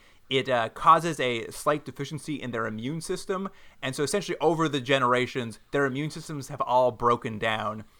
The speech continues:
And they now only survive the, by being contained within a decontamination shield that surrounds Eterna, that if it were to be turned off for even a second, the germs in the wind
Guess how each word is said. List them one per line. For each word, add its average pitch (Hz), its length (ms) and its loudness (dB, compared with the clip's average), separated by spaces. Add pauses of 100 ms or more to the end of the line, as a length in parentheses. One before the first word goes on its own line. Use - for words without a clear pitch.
(260)
And 135 160 -2
they 139 100 0
now 175 240 4
only 170 240 -4
survive 135 460 4
the, 127 220 -4 (120)
by 120 160 2
being 135 200 -4
contained 135 500 -6
within 127 240 -6
a 110 220 -6
decontamination 139 1080 -6
shield 190 560 -2
that 202 140 -2
surrounds 202 440 -4
Eterna, 226 520 -8 (400)
that 156 180 0
if 175 160 0
it 196 80 0
were 190 140 4
to 175 60 2
be 165 100 -2
turned 165 260 -2
off 143 220 8
for 139 120 -4
even 151 260 -2
a 135 40 -4
second, 120 540 -4 (320)
the 151 80 -2
germs 156 500 0
in 151 80 -4
the 143 80 4
wind 127 460 0